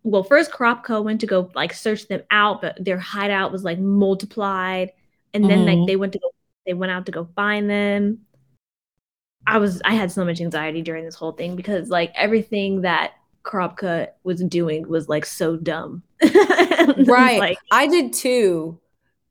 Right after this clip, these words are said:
Speaker 2: Because I thought in my
Speaker 1: he
Speaker 2: head
Speaker 1: really, like, looked it up for everybody. Like, I didn't expect him to be the one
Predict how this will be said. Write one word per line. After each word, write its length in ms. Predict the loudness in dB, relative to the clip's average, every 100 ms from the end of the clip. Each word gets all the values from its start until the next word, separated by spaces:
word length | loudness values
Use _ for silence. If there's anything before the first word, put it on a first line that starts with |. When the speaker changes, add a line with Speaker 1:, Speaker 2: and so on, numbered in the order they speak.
| _ _
Speaker 2:
Because 380 | -4 2 2 2 2
I 200 | 2 2
thought 460 | 2 4 4 2 -2
in 100 | -2
my 160 | 0
Speaker 1:
he 80 | 2
Speaker 2:
head 320 | 6 6 6
Speaker 1:
really, 80 | 2 0
like, 100 | -10 _ -10
looked 140 | -8
it 60 | -2
up 160 | -2 -2
for 120 | -2
everybody. 480 | 0 -2 0 0 0
Like, 140 | 2
I 120 | 2
didn't 120 | 4 4
expect 320 | 4 2 0
him 220 | -2 -2
to 80 | -2
be 80 | -2
the 100 | -2
one 360 | -4 -4 -10